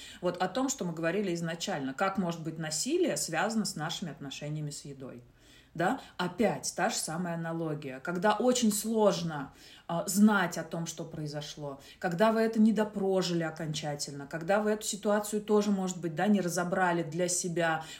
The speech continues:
от и до, не простили себя за что-то, не простили обидчика за что-то, либо же как-то не поняли, почему это произошло и в чем была там, я не знаю,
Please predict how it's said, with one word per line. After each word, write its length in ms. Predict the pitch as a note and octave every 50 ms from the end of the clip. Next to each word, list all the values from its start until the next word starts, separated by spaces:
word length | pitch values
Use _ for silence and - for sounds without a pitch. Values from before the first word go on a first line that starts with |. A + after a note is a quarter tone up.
| - -
от 260 | G3 F#3 F#3 F#3 - -
и 80 | G3 E3+
до, 280 | D3+ D3+ F3+ F3+ F3
не 140 | E3+ F3+ F#3
простили 520 | F#3 G3 F3+ F3 - - - F#3+ F#3+ F#3 F3
себя 400 | - - F#3 D3+ D#3+ D#3 E3 E3
за 160 | D#3 D#3+ D3+
что-то, 400 | - - - D#3+ D3+ D3+ - D#3+
не 100 | D#3 D3+
простили 460 | - - E3 E3 - - F#3+ F#3 F#3
обидчика 580 | F#3 F3 D3+ D3 F3+ F3+ F3 - - - - E3
за 160 | D3 D#3+ D#3
что-то, 440 | D#3 - - F3 D#3+ D#3 D#3 D#3+ D#3
либо 240 | D#3+ F3 F3+ F3 F3
же 100 | F3 E3+
как-то 340 | - F#3+ F3+ - - F#3+
не 140 | F3+ G3 G#3
поняли, 480 | G3+ - F#3 F#3+ G#3 G3 G3 G3 F#3 F3+
почему 420 | F3 F3+ F3 - - F#3+ F#3+ F#3+
это 120 | F#3 F#3 -
произошло 680 | - F#3+ F#3 F#3 E3 F#3+ F3+ - - E3 E3 F3+ F#3
и 80 | E3+ D#3+
в 100 | D#3 -
чем 280 | - G3 F#3+ G3 F#3 E3+
была 260 | E3+ E3+ E3+ F3+ G3
там, 180 | G3 - E3+ E3+
я 120 | E3 E3
не 120 | E3 E3 D#3+
знаю, 340 | D#3+ F3+ F3+ F#3 F#3 E3+